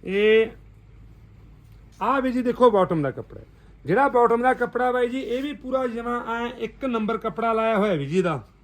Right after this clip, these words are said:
ਦੇਖੋ ਵੀ ਜੀ। ਤੇ ਬਾਈ ਜੀ ਆਹ ਇਹਦਾ ਤੁਹਾਨੂੰ ਦਿਖਾਉਣਾ ਹੈ, ਇਹ ਮਾਸਟਰਡ ਕਲਰ ਰੰਗ ਸੀ। ਇਹਦੇ ਵਿੱਚ ਰੰਗ ਬਾਈ ਜੀ ਦੋ ਤਿੰਨ ਰੰਗ ਆਪਣੇ ਇਹਦੇ 'ਚ ਹੋਰ ਹੈਗੇ ਆ, ਪਰ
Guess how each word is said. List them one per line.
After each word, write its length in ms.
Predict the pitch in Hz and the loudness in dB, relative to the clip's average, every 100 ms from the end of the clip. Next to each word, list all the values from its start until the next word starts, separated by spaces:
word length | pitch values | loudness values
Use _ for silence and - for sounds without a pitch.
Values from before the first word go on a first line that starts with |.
| - - - | -20 -20 -8
ਦੇਖੋ 260 | 175 180 165 | -8 -6 -10
ਵੀ 120 | 135 | -10
ਜੀ। 140 | 113 101 - _ _ - - _ - - - - - - - _ - - - - - - - - - - - _ - | -14 -20 -20 _ _ -20 -20 _ -20 -20 -20 -20 -20 -20 -20 _ -20 -20 -20 -20 -20 -20 -20 -20 -20 -20 -20 _ -2
ਤੇ 180 | 208 220 | -2 0
ਬਾਈ 200 | 202 226 | -2 -2
ਜੀ 160 | 247 247 | -2 -4
ਆਹ 320 | 202 240 240 | -2 2 0
ਇਹਦਾ 180 | 233 240 | 2 0
ਤੁਹਾਨੂੰ 240 | 208 220 | 0 -6
ਦਿਖਾਉਣਾ 320 | 202 220 208 196 | -4 -4 -2 -2
ਹੈ, 160 | 202 226 - _ _ _ _ _ _ | -4 -8 -20 _ _ _ _ _ _
ਇਹ 100 | 233 | -4
ਮਾਸਟਰਡ 500 | 214 202 190 - 220 | -2 -2 -2 -4 -8
ਕਲਰ 280 | 220 214 214 | -6 -4 -4
ਰੰਗ 240 | 208 208 | -4 -4
ਸੀ। 160 | 160 247 | -8 -8
ਇਹਦੇ 220 | 208 247 262 | -4 -2 -4
ਵਿੱਚ 180 | - | -4
ਰੰਗ 240 | 254 240 233 | -2 0 0
ਬਾਈ 200 | 247 247 | 0 2
ਜੀ 160 | 262 | 2
ਦੋ 320 | 202 220 226 233 | 2 2 2 2
ਤਿੰਨ 220 | 240 240 | 0 -2
ਰੰਗ 260 | 240 233 | -2 -2
ਆਪਣੇ 300 | 240 233 247 | -4 -2 -2
ਇਹਦੇ 160 | 247 269 | -2 -2
'ਚ 80 | 277 | -4
ਹੋਰ 300 | 190 202 208 | -2 -2 -2
ਹੈਗੇ 280 | 190 233 247 | -4 -2 -2
ਆ, 140 | 240 233 - _ - - - | -2 -6 -14 _ -20 -18 -4
ਪਰ 440 | 220 240 247 240 | 0 2 2 0